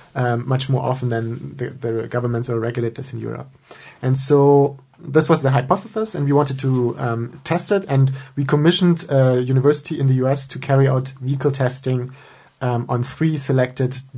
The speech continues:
m-, modern diesel cars, uh, because we wanted to focus on, on, on diesel emissions. And they, they did the testing for us, um, so they tested the three vehicles, both on the road, but also in the laboratory. And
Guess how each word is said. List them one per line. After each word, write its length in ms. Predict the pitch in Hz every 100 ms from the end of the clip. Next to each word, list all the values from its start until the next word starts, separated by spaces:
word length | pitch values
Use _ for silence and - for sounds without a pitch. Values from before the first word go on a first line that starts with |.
| - -
m-, 260 | 127 135 135
modern 420 | 143 135 143 139
diesel 380 | 135 131 127 117
cars, 580 | - 113 107 113 - - _ - - _ _
uh, 180 | 120 110
because 300 | 110 117 131
we 80 | 123
wanted 220 | 117 123
to 80 | 131
focus 400 | - 127 123 -
on, 140 | 123 -
on, 220 | 123 110
on 140 | 117
diesel 260 | 110 113 110
emissions. 460 | 110 120 139 - - _ _ _ _ _ _ _ - _ _
And 300 | 143 123 117 - _ _ _ _ _
they, 380 | 135 151 151 143
they 240 | 135 139
did 160 | 135 147
the 80 | 139
testing 320 | 175 - 196
for 180 | 190 180
us, 240 | 202 - -
um, 320 | 135 131 127
so 140 | 123
they 100 | 131
tested 380 | 127 147 139 135
the 80 | 131
three 240 | - 156
vehicles, 500 | 139 170 170 170 165 - - - - _ -
both 360 | 160 170 -
on 120 | 139 135
the 100 | 117
road, 420 | 135 202 294 - -
but 120 | 131
also 300 | 131 139 135
in 60 | 123
the 60 |
laboratory. 580 | 113 143 190 208 202 254 - - - - _
And 320 | 147 143 147